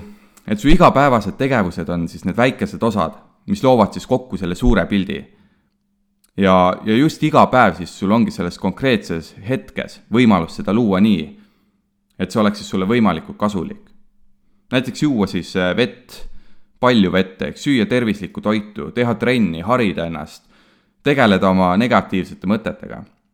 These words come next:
Et kui sa teed seda iga päev, siis sa panedki lõpuks omale kokku siis selle meistriteose. Vahet pole, kaua see aega võtab, võtab see kuid, aastaid, võib-olla isegi kümneid. See ei loe, et kõik, mida sa kontrollida saad, ongi siis see hetk, kus sa täna praegu oled.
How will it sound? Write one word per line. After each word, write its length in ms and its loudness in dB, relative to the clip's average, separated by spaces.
Et 140 2
kui 100 0
sa 100 -2
teed 240 0
seda 140 -6
iga 160 2
päev, 240 2
siis 160 -18
sa 80 -20
panedki 320 0
lõpuks 400 -2
omale 240 -6
kokku 300 -2
siis 140 -14
selle 200 -4
meistriteose. 720 -2
Vahet 200 2
pole, 240 2
kaua 200 2
see 160 -2
aega 160 0
võtab, 260 -4
võtab 220 -6
see 140 -10
kuid, 280 -2
aastaid, 400 0
võib-olla 280 0
isegi 200 -4
kümneid. 440 -4
See 160 0
ei 60 2
loe, 260 4
et 120 -14
kõik, 280 -2
mida 120 0
sa 120 -10
kontrollida 600 -2
saad, 260 0
ongi 300 0
siis 160 -14
see 240 0
hetk, 360 -4
kus 160 -10
sa 80 -8
täna 240 2
praegu 340 0
oled. 240 -8